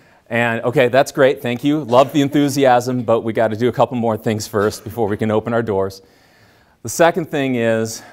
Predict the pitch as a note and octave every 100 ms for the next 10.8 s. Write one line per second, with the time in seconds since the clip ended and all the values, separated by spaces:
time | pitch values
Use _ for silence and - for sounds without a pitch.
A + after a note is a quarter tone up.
0 | - C3+ D3 C#3 C3+ C3 - B2+ A#2 A2+
1 | A2+ G#2 G#2 - G2+ F#2+ G2 - F#2 E2+
2 | F#2+ A2 A2 A2 A2 G#2+ A#2 G#2+ G2+ -
3 | C3 C3+ A#2+ G#2 - - - _ - G#2+
4 | A2 A2 A#2 C3+ D3 G#2 F#2 F#2 F#2+ _
5 | _ _ G#2+ G2 F#2 A2+ C3 C3+ - G2+
6 | G2+ A2 A2 G2 F2+ - G2 F2+ G2 F#2
7 | - F#2 F2 - - _ - - C3+ C#3
8 | C3 A2+ G#2+ F#2+ F2+ F#2+ E2+ F2+ F#2+ A2
9 | F#2+ F#2 - - C3+ D#3 E3+ D#3 - G#2
10 | G2 F#2 G2+ - F#2+ E2+ D#2+